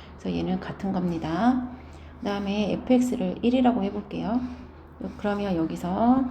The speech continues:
이걸 지우고 다시 한번 해볼게요. 얘가 일이라고 해볼게요.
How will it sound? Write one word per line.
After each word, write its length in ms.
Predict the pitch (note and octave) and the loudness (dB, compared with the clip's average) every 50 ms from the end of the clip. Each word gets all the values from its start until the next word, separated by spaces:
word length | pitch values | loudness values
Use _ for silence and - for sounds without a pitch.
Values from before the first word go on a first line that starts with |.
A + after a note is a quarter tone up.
| - - - - - - - - - - | -4 -10 -12 -14 -18 -18 -18 -18 -12 -8
이걸 160 | F3+ E3+ F3 | -6 -6 -6
지우고 600 | F3+ - - - D#3 E3 E3 - - B3 B3 - B3+ - - - - - | -6 -6 -6 -4 -2 -2 -4 0 2 4 4 4 2 -2 -8 -12 -14 -12
다시 280 | - D#3+ E3 - F#3 | -10 -10 -8 -6 -6
한번 220 | F#3 F3+ F3+ F3 F3 | -6 -6 -6 -6 -6
해볼게요. 760 | F#3 F#3+ G3+ G3+ - F#3 F3+ F3+ F3+ G#3+ A#3+ C4 C#4+ - - - - - - - - - - - - - - - - - - - - - - - - - - - - - - - - - - - - - - - - - - - | -6 -6 -6 -8 -8 -8 -4 -2 0 2 4 4 2 2 -2 -8 -12 -16 -18 -18 -18 -18 -18 -18 -18 -20 -20 -20 -20 -20 -20 -18 -18 -16 -16 -16 -16 -16 -16 -16 -18 -20 -20 -20 -20 -20 -20 -20 -20 -18 -20 -20 -20 -20 -8 -4
얘가 320 | G3 G3+ G3+ G#3 G#3+ A3 G#3 | -4 -2 2 4 4 4 2
일이라고 540 | G#3+ - B3+ B3+ C#4+ C#4+ C#4+ C4 A#3+ - G3+ | 4 4 4 6 6 6 6 4 2 2 0
해볼게요. 500 | G#3 G3+ G#3 G#3 G#3 - - F3+ F3 | 0 -2 -4 -6 -8 -8 -8 -8 -8